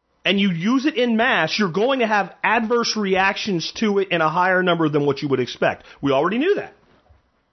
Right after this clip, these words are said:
We weren't right for the wrong reasons. All of them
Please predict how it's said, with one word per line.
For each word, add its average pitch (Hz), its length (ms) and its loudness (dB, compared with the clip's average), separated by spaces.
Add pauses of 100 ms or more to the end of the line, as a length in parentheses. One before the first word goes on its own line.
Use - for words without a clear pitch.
(460)
We 147 100 -6
weren't 190 180 -2
right 139 280 0
for 131 160 -6
the 113 80 0
wrong 104 280 0
reasons. - 600 -8 (1400)
All 156 360 4
of - 160 -6
them 95 160 -14